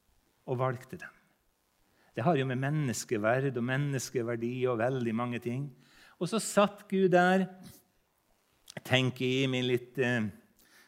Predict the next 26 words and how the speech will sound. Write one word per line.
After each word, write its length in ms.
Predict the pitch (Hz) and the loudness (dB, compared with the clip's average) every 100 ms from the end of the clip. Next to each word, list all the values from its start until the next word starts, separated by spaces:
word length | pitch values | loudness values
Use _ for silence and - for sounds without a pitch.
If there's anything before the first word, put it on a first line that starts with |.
| - | -4
barnslige 520 | 120 156 143 151 147 | 0 2 2 2 2
forestilling 560 | 160 151 139 139 139 131 | 2 0 0 0 0 0
kanskje, 420 | 143 135 143 147 139 - _ _ _ | -2 -2 -2 -2 -4 -12 _ _ _
og 120 | 196 | -2
så 160 | - 175 | 0 2
gledde 520 | 165 180 170 131 123 | 4 4 4 4 4
han 200 | 120 120 | 4 2
seg 420 | 110 - 123 123 101 - _ _ _ _ - | -2 0 2 2 -2 -10 _ _ _ _ -8
virkelig 960 | 139 135 190 175 180 139 139 143 123 - - _ _ _ _ _ _ _ _ _ - | -2 4 6 6 4 2 4 2 0 -4 -16 _ _ _ _ _ _ _ _ _ -4
til 140 | 113 | 4
den 280 | 143 160 170 | 6 6 8
dagen 420 | 160 151 143 151 | 10 10 8 0
sola 400 | - 160 135 135 | -2 0 2 2
skulle 360 | 131 - 131 143 | 2 0 0 0
snu, 240 | - 123 135 123 | -2 -2 0 0
den 140 | 135 | 0
enogtjuende 720 | 131 139 139 - 135 123 131 | -2 -2 -2 -2 -2 0 0
juni 340 | 127 117 110 113 | 0 0 0 0
nitten 280 | 113 - 107 | -4 -6 -6
sekstifem. 560 | 110 - 107 117 104 - - _ - - - - 131 | -6 -6 -6 -2 -2 -4 -18 _ -20 -20 -20 -18 -4
Den 280 | 123 117 | 0 0
dagen 340 | 117 113 101 101 | 2 2 0 -6
så 140 | 110 | -8
Gud 200 | 101 98 | -6 -6
frem 240 | - 98 | -6 -10
til. 140 | 90 | -10